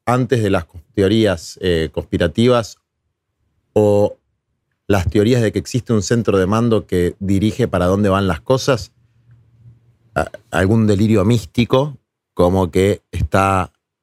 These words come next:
que no gobierna algo humano, sino que gobierna algo perverso, maligno, etcétera, pero no una malignidad humana.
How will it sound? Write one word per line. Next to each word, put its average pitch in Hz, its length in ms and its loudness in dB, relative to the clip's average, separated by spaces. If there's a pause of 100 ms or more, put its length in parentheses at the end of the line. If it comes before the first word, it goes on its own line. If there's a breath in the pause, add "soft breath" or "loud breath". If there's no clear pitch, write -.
(1500)
que 104 120 4
no 127 160 4
gobierna 123 460 2
algo 117 200 2
humano, 131 600 0 (500)
sino 104 340 0
que 107 60 4
gobierna 101 480 2
algo 101 440 0 (720)
perverso, 92 560 0
maligno, 90 560 0
etcétera, 95 600 -2 (1040)
pero 107 200 4
no 135 100 2
una 147 160 2
malignidad 110 460 2
humana. 95 360 0